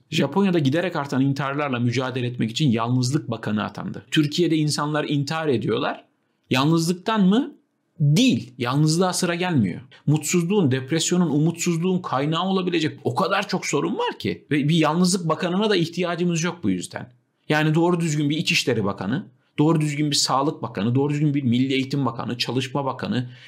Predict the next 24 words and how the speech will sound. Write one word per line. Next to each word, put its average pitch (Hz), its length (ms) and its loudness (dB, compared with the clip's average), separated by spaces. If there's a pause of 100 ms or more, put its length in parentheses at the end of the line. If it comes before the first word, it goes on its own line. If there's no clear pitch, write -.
(100)
Maliye 151 420 2
Bakanı, 113 420 -2
yani 101 320 -6 (500)
bunlar 170 280 4
işini 175 320 2
düzgün 151 300 2
yapsalar 196 640 -2 (560)
o 254 140 6
zaman 247 360 2 (240)
yalnızlık 247 640 2
nedeniyle, 208 760 2 (260)
mutsuzluk 202 600 2
nedeniyle 170 680 2
intihar 143 360 2
vakalarına 147 600 0
yönelebiliriz. 139 1120 0
Uluslararası 175 520 2
Af 165 160 0
Örgütü, 110 440 0 (140)
Amnesty 135 460 2 (160)
Türkiye 135 600 0
çok - 240 0
önemli 110 400 0
bir - 300 -2